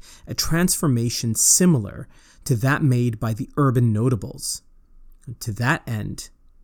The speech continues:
the Ottomans made administrative changes to the rural districts as well. They introduced the position of the Mukhtar,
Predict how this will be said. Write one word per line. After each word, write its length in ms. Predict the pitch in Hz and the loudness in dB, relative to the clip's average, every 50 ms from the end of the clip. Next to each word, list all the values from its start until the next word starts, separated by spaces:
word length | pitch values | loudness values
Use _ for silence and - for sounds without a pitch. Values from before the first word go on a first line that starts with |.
| - - - | -20 -18 -18
the 80 | - - | -12 -4
Ottomans 420 | - 135 147 165 175 170 151 117 110 | 0 0 2 2 4 4 2 2 2
made 280 | 127 123 123 123 117 - | 0 2 2 0 -2 -4
administrative 800 | 113 101 110 113 113 123 143 139 - - - 135 120 120 - | -6 -4 -2 0 2 2 2 2 0 0 0 0 0 0 -2
changes 640 | - - 123 117 117 117 101 101 87 78 - - - - - - - - - | -4 -4 -2 0 0 0 -2 -4 -8 -8 -10 -10 -10 -12 -18 -20 -20 -10 -4
to 80 | - | -2
the 100 | 123 127 | -2 -2
rural 420 | 110 - 135 139 143 147 139 123 113 | -2 0 2 4 4 4 4 2 0
districts 600 | 98 - 135 127 - - - 92 - - - - | 0 -2 0 0 0 -2 -4 -8 -8 -6 -4 -4
as 140 | 117 - - | -4 -2 0
well. 360 | 151 165 139 - - - - - _ _ _ _ - - - - _ _ _ _ - - - - - - - - - - - | 0 0 0 -2 -8 -16 -20 -20 _ _ _ _ -20 -20 -20 -20 _ _ _ _ -18 -18 -16 -16 -16 -16 -16 -16 -18 -16 -4
They 100 | - - | -2 0
introduced 720 | - 175 190 185 - 240 226 196 233 226 208 - - - | 2 4 2 4 4 0 0 0 0 -2 -2 -2 -2 -4
the 80 | - 120 | -4 -6
position 500 | - - 120 107 123 139 - - 170 143 | -2 -2 -2 0 0 0 0 0 0 0
of 120 | 123 110 | 0 0
the 80 | 107 113 | 0 0
Mukhtar, 580 | 107 110 - - - - 139 135 127 98 - | 0 0 -2 -6 -4 -2 0 0 0 0 -2